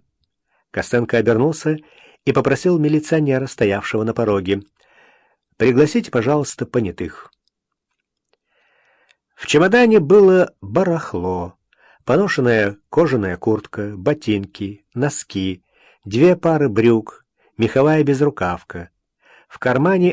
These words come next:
этой-то безрукавки Костенко и нашёл профсоюзный билет на имя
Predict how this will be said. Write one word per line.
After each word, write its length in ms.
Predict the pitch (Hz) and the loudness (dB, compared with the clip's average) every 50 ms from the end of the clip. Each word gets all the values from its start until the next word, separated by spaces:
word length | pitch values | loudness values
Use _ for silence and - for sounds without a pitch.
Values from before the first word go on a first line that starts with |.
| - - - | -2 -2 0
этой-то 580 | 170 165 160 - - 156 151 151 151 - 147 | 0 0 0 2 2 2 2 2 0 -2 0
безрукавки 880 | 131 139 143 123 127 139 143 147 - - 135 135 135 131 - _ - 139 | 0 0 0 0 0 -2 -2 -2 -2 -2 -2 0 0 -2 -6 _ -4 -4
Костенко 580 | 131 - 110 - - - 143 135 131 - - 131 | -2 -2 -4 -6 -2 0 0 0 0 -2 -4 -4
и 200 | - - 135 131 | -4 0 0 0
нашёл 560 | 127 123 123 - - - 160 170 170 160 156 | 2 0 -2 -2 -2 2 2 4 4 4 2
профсоюзный 840 | 151 - - 120 - - - - 123 131 151 151 135 110 110 110 101 | -2 -4 -4 -4 -4 -4 -2 0 2 2 2 2 0 0 -2 -2 -2
билет 500 | 90 85 107 107 131 156 165 160 156 - _ _ - - - - _ _ | 0 0 2 4 4 4 2 0 -4 -10 _ _ -20 -20 -20 -20 _ _
на 180 | 104 110 117 | -2 2 2
имя 580 | 113 113 123 156 180 180 170 175 175 175 165 | 4 6 6 6 6 4 4 2 2 2 0